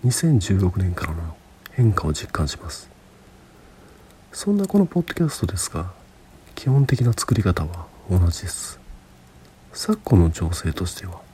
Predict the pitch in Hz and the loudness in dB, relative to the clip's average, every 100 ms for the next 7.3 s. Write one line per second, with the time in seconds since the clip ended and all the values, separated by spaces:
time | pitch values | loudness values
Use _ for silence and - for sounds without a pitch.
0 | - - - - - - - 127 123 113 | -20 -20 -20 -20 -20 -18 0 2 2 2
1 | 113 110 - 113 113 107 101 95 117 113 | 2 2 2 2 2 0 -2 0 2 2
2 | 104 92 - 90 76 - 85 - - - | 2 0 0 -2 -2 -4 -6 -10 -16 -20
3 | - - - - - - - _ - - | -20 -20 -20 -20 -20 -20 -20 _ -14 -10
4 | - 110 107 98 95 - 85 80 76 87 | 2 4 6 4 2 0 -2 -2 -4 -8
5 | - 85 - - - - - - 95 98 | -10 -10 -12 -20 -20 -20 -20 -6 2 4
6 | 120 120 120 101 98 87 92 - 92 101 | 6 6 4 2 -4 -4 -6 -6 -4 -6
7 | - - | -10 -16